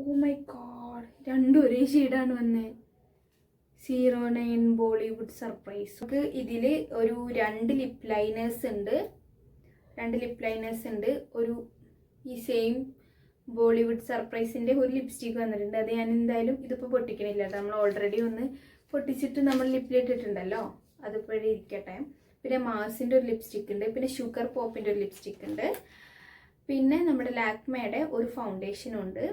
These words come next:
ഇത് ഞാനിപ്പോ എനിക്ക് ചേരുവല്ലേ എന്നൊക്കെ ഇപ്പൊ ഞാൻ നോക്കിയിട്ടാണ് അറിയണത്. ഞാൻ ഇതിന് മുന്നേ യൂസ് ചെയ്തിട്ടില്ല ട്ടോ. ഇനി ഒരു ലിപ് ലൈനർ നോക്കാം. ഈ ഒരു ലിപ് ലൈനർ നോക്കാം.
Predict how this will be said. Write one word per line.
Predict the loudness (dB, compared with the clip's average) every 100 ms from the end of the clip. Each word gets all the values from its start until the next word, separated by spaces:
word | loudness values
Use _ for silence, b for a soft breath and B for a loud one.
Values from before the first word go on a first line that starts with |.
| -6 _ _ -16 -8
ഇത് | -4 -2
ഞാനിപ്പോ | -2 -2 -4 -6 -8 -8 _ _ -6 -4
എനിക്ക് | -4 -4 -4
ചേരുവല്ലേ | -2 0 0 0
എന്നൊക്കെ | -4 -4 -8
ഇപ്പൊ | -8 -6
ഞാൻ | -4 -6 -8 _
നോക്കിയിട്ടാണ് | -10 -10 -6 -6 -4 -4
അറിയണത്. | -6 -6 -8 -6 -4 -2
ഞാൻ | -2 -6
ഇതിന് | -6 -4
മുന്നേ | -4 -4
യൂസ് | -6 -2
ചെയ്തിട്ടില്ല | -2 -2 -6 -10 -10 -10
ട്ടോ. | -2 -2 0
ഇനി | 0 0
ഒരു | 2
ലിപ് | 0 0 -2
ലൈനർ | -2 -2
നോക്കാം. | -2 -4 -10 0
ഈ | 2
ഒരു | 2
ലിപ് | 0 -2
ലൈനർ | -8 -8 -8 -8
നോക്കാം. | -10 -10 -8